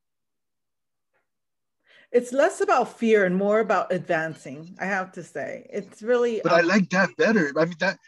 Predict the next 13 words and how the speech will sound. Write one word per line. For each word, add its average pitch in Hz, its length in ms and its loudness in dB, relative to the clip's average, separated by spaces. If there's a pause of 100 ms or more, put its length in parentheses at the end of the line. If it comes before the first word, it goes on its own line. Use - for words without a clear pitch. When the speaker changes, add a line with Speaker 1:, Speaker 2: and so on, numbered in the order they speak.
(340)
Speaker 2:
you 160 100 -6
know, 175 80 -2
whether 180 300 4
I 170 100 4
believe 147 400 -8
it 175 100 0
in 135 160 -6 (280)
or 131 380 -6
not, 131 380 -8
just 160 200 -6
the 180 80 -4
concept 180 580 -4
of, 131 220 -2